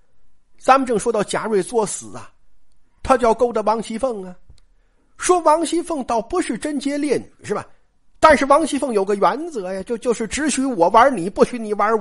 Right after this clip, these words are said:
我呀。而且就贾瑞这么个货色，这也敢上王熙凤眼前嘚瑟呀？那不是骂王熙凤吗？给王熙凤恨呢。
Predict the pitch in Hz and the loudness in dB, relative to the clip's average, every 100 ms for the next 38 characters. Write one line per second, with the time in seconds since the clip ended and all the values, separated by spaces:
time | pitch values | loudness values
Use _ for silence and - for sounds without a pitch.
0 | 160 143 151 165 127 113 - _ - - | -4 -8 -8 -10 -12 -18 -20 _ -20 -20
1 | - - - - - 330 370 277 370 254 | -20 -20 -20 -20 2 2 4 2 2 0
2 | - - 254 370 214 202 180 - 226 120 | -2 -2 0 0 0 -4 -6 -6 -6 -4
3 | 226 - _ _ _ _ _ - - 381 | -8 -10 _ _ _ _ _ -6 4 6
4 | 330 240 247 165 180 233 202 208 214 220 | 6 6 4 4 2 2 2 2 0 -2
5 | 196 165 135 139 170 180 185 135 107 101 | -4 -6 -6 -4 -4 -2 -4 -6 -10 -18
6 | - - - _ _ - - 330 320 330 | -18 -20 -20 _ _ -20 2 4 6 4
7 | 359 320 220 185 180 - 185 180 170 123 | 2 4 2 0 -4 -4 -6 -4 -6 -8
8 | 113 220 233 254 226 226 247 233 302 311 | -10 -4 0 0 -2 -4 -4 -2 -2 -2
9 | 180 117 | -2 -12